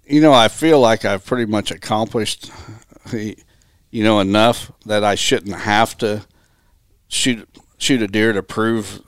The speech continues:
that I know what I'm doing. I, I don't feel the pressure to kill a deer, but I almost feel pressure to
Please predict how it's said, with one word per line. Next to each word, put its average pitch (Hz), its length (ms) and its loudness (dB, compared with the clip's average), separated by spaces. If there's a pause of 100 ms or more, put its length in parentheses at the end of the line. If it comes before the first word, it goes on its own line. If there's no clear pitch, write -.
that 107 140 -4
I 101 80 0
know 107 180 0
what 110 160 -2
I'm 101 140 -4
doing. 107 400 0 (600)
I, 117 240 2
I 175 40 6
don't 196 220 4
feel 151 200 4
the 104 140 -2
pressure 120 720 2 (640)
to 113 120 -2
kill 175 360 2
a 175 60 2
deer, 180 400 2 (520)
but 127 180 2
I 117 140 6
almost 165 420 4
feel 131 240 0
pressure 127 560 0
to 104 520 -6